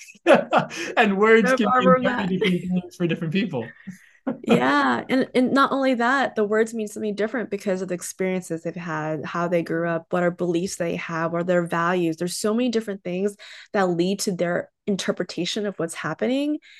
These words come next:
Speaker 2: And that's why I feel like you have to have that conversation. You need to ask them, even if it's,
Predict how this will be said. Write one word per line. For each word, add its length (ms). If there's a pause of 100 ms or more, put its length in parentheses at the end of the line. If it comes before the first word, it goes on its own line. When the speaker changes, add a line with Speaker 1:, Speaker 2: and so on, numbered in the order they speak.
(260)
Speaker 2:
And 140
that's 160
why 60
I 40
feel 120
like 200
you 140
have 360
to 60
have 280
that 140
conversation. 420
You 60
need 100
to 100 (120)
ask 280
them, 220
even 180
if 160
it's, 140